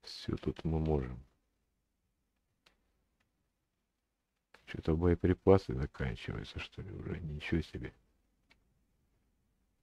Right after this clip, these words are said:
Вот где фармят,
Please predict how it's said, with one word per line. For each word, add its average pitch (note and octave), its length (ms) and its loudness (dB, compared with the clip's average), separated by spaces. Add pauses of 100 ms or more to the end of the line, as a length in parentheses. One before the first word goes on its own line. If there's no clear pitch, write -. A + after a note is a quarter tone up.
(2000)
Вот G2 300 6
где E2 280 6
фармят, D#2 680 2